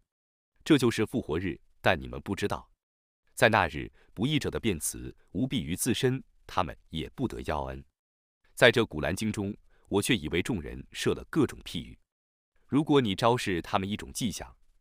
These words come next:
那么不归信者必定说，你们只是荒诞的。安拉这样封闭无知识者的心。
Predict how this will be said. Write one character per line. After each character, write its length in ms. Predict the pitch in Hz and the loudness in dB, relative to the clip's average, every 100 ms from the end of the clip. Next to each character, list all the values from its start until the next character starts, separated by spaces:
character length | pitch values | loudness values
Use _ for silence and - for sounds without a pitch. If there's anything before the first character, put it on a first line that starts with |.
| _ | _
那 140 | - 92 | 2 2
么 120 | 67 _ _ - | 0 _ _ -6
不 140 | 190 | -4
归 160 | 147 165 | 0 0
信 180 | - 135 | 2 -2
者 180 | 67 - | -4 -8
必 180 | 151 | -6
定 180 | 135 113 | -4 -4
说， 260 | 85 76 76 _ | -4 -6 -6 _
你 140 | 90 76 | -8 -6
们 100 | 85 | -6
只 160 | - | -8
是 120 | - | -10
荒 300 | - - 113 | -6 -2 -2
诞 220 | 139 131 - | -2 -4 -6
的。 160 | - _ _ _ _ _ _ _ | -16 _ _ _ _ _ _ _
安 120 | 113 | 4
拉 180 | 123 113 | 8 6
这 120 | 123 | 6
样 120 | 101 | 0
封 220 | 82 113 117 | 0 -2 -4
闭 240 | 90 69 | -4 -6
无 240 | 60 76 | -6 -6
知 180 | 98 147 | 0 2
识 140 | 143 110 | 2 -2
者 100 | 60 | -6
的 120 | - | -8
心。 240 | - 98 | -6 -6